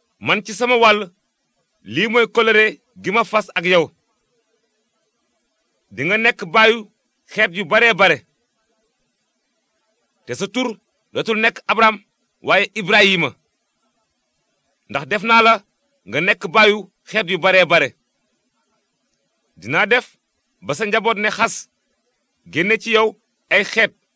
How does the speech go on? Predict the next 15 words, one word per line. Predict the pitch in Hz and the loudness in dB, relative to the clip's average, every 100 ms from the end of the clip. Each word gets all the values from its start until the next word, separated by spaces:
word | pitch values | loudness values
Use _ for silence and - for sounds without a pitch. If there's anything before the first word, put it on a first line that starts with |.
| _ _ _ _ _ _ _ _ | _ _ _ _ _ _ _ _
ba | 175 147 | -6 0
ay | 208 | 0
buur | 175 208 233 - _ _ _ | 0 -4 -6 -8 _ _ _
jóge | 110 185 190 | -4 0 0
ci | 190 | 2
yow. | 185 139 - _ _ _ _ _ _ _ _ _ _ _ _ _ _ _ _ | 2 2 -4 _ _ _ _ _ _ _ _ _ _ _ _ _ _ _ _
Te | 107 | -12
dinaa | 120 196 220 | -6 -2 -2
feddali | 233 214 226 240 - _ _ _ | -2 -2 -2 -2 -8 _ _ _
sama | - 170 190 | -10 -6 -6
kóllëre | 180 240 226 220 214 _ _ _ | 0 2 4 2 0 _ _ _
sama | - 175 185 | -8 -6 -4
diggante | 202 226 180 | 0 -2 -2
ak | 208 | -4
yow | 208 214 190 | 0 0 0